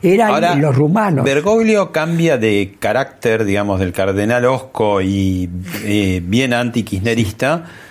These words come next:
Speaker 2: a, bueno, el papa de la sonrisa y de los pobres, ¿no?
Speaker 1: Sí, cambia, cambia mucho. Cambia
Speaker 2: Y,
Speaker 1: mucho,
Speaker 2: y
Speaker 1: pero, eh, las ideas son las mismas.
Speaker 2: Ujú.
Speaker 1: Las ideas son
Speaker 2: ¿Qué,
Speaker 1: exactamente
Speaker 2: qué es el pobrismo?
Speaker 1: El pobrismo es un poco el, el,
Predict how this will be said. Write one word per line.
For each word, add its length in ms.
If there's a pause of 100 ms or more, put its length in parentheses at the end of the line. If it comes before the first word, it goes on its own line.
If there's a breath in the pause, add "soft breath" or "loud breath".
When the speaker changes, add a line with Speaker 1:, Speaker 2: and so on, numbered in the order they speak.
(200 loud breath)
Speaker 2:
a, 240
bueno, 320
el 120
papa 1120
de 120
la 80
sonrisa 840
y 40
de 100
los 80
pobres, 480
¿no? 60
Speaker 1:
Sí, 260
cambia, 480
cambia 400
mucho. 420 (300)
Cambia 280
Speaker 2:
Y, 40
Speaker 1:
mucho, 260
Speaker 2:
y 20
Speaker 1:
pero, 220 (240 loud breath)
eh, 100
las 200
ideas 300
son 160
las 140
mismas. 560
Speaker 2:
Ujú. 240 (260)
Speaker 1:
Las 200
ideas 280
son 120
Speaker 2:
¿Qué, 80
Speaker 1:
exactamente 520
Speaker 2:
qué 100
es 120
el 160
pobrismo? 840 (880 loud breath)
Speaker 1:
El 180
pobrismo 920
es 300
un 140
poco 400
el, 180
el, 600